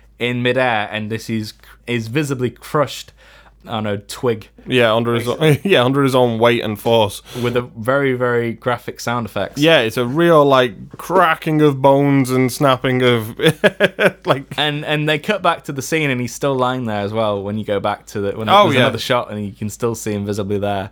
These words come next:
Speaker 2: Yeah.
Speaker 1: <laughs> It's very, very strange for this kind of film.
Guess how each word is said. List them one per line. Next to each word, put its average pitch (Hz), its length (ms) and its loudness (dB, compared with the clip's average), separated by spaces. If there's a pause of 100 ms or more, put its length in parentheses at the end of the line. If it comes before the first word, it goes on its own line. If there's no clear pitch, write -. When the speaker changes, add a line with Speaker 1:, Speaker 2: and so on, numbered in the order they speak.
(100)
Speaker 2:
Yeah. 123 360 2
Speaker 1:
<laughs> 240 200 2
It's 226 160 -4
very, 185 240 0
very 147 220 0
strange 117 400 -4
for - 400 -4
this 127 160 -4
kind 127 200 -4
of 113 100 -4
film. 113 340 -4